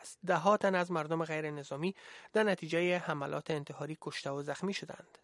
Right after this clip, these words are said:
طالبان تقریباً مسئولیت تمام حملات انتحاری را بر عهده گرفتند. حکم اسلام در مورد کشتن افراد غیر نظامی و بیگناه چیست؟ علمای دینی در مورد چه نظر دارند و فعالان جامعهٔ مدنی با کدام دید بر این اعمال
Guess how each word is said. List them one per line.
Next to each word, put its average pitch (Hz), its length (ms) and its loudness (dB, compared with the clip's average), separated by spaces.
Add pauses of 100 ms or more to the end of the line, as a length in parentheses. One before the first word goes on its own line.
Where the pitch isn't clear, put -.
طالبان 208 420 6
تقریباً 208 380 0
مسئولیت 185 500 -2
تمام 190 500 0 (280)
حملات 156 400 -2
انتحاری 143 420 -6
را 139 100 -6
بر 135 180 -6
عهده 170 240 -4
گرفتند. 185 520 -14 (760)
حکم 262 280 4
اسلام 220 380 6
در 139 140 -2
مورد 147 380 -2
کشتن 156 320 -2
افراد 147 400 -2
غیر 135 240 -8
نظامی 147 440 -6
و 135 100 -2
بیگناه 135 440 -8
چیست؟ - 320 -10 (460)
علمای 208 360 10
دینی 196 420 2
در 151 160 -2
مورد 147 500 -2
چه - 160 -6
نظر 147 260 0
دارند 170 380 6 (380)
و 175 80 12
فعالان 170 460 8
جامعهٔ 160 260 6
مدنی 156 440 0 (220)
با 170 240 6
کدام 175 360 8
دید 196 360 2
بر 147 100 2
این 147 200 -8
اعمال 143 360 -4